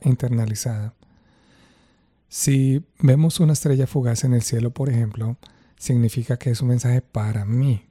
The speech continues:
Casi como decir que el universo estaba esperando que yo saliera de la casa y mirara al cielo para finalmente poder decir, "Ahora este es el momento de finalmente disparar esta estrella".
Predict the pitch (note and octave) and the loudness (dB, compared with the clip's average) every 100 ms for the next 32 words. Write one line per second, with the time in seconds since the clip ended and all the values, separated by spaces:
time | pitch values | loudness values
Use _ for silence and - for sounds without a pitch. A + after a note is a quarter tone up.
0 | _ _ _ _ _ - B2 D3+ - D3 | _ _ _ _ _ 0 2 2 0 2
1 | B2 A2+ - A#2+ - B2+ B2 A#2 A2+ A2+ | 4 2 0 -4 -2 0 2 2 2 0
2 | - C#3 B2 - A2+ B2 - D#3 A#2 G#2+ | -2 -4 -4 -6 -6 -6 -4 0 2 2
3 | A2+ B2+ - G#2+ G2 A2 A#2 B2 C3+ D3+ | 0 -2 -4 -6 -6 -4 -2 0 0 0
4 | E3 - A#2 A#2 A#2+ C3+ - _ _ _ | -2 -2 -2 -2 -4 -4 -6 _ _ _
5 | A#2 A#2 G#2 G#2 C3 E3 - B2 A#2 B2+ | 0 2 0 -2 -2 -2 -2 -2 0 -4
6 | C#3 A2 A2 - B2 A#2+ C#3+ D#3 D#3+ D3+ | -4 -6 -6 -4 -2 0 0 2 2 0
7 | D#3 C3+ C3 B2 B2+ B2 C3+ B2+ - - | -2 -4 -4 -4 -4 -4 -4 -6 -10 -20
8 | _ _ _ - D3 E3 D#3+ D#3 - C#3+ | _ _ _ -6 -2 0 2 0 -2 -6
9 | - D3 D3+ C3 A#2+ C3 - C3+ A#2 - | -4 -4 0 2 2 2 0 -4 -4 -4
10 | F#3+ F3 D#3+ D3+ D#3+ D#3 D3+ C#3+ B2+ - | 0 2 2 2 2 2 0 -2 -2 -4
11 | B2 A#2+ A#2+ - C3 - C3+ - C3+ C3 | -4 -2 -4 -4 -6 -4 -6 -2 0 0
12 | A2+ | -2